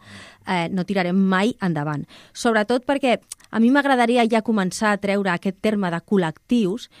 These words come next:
sinó que simplement som una societat, eh, amb, amb moltes realitats, però n-, no associar-nos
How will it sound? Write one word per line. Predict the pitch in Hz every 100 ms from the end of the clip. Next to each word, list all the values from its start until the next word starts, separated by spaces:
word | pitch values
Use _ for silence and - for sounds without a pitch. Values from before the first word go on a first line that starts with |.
| -
sinó | - 247 226
que | 214 208
simplement | - - 269 294 277 294 -
som | - 262 269
una | 247 240
societat, | 233 240 214 190 262 233 285 - - -
eh, | 208 202 196
amb, | 202 202 202 -
amb | 190
moltes | 190 226 262 -
realitats, | 220 202 190 170 269 226 320 - - - _
però | 254 240 -
n-, | 247 247
no | 254 254
associar-nos | 302 302 247 285 262 240